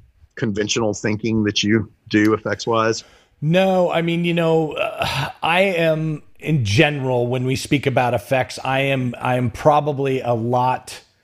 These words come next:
Speaker 2: l-, less usage than maybe some other guys are. I try to sneak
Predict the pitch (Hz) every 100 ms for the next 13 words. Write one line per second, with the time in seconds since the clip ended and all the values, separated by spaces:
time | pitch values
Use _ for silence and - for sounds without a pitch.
0 | _ _ _ _ _ _ - 123 - -
1 | - - 131 139 131 - 131 120 131 131
2 | - 123 107 98 120 120 120 120 110 127
3 | 120 113 113 98 113 107 107 98 101 98
4 | 98 - 139 143 143 - - 139 143 135
5 | 131 127 127 117 - _ - _ - 135
6 | - - 123 143 147 - -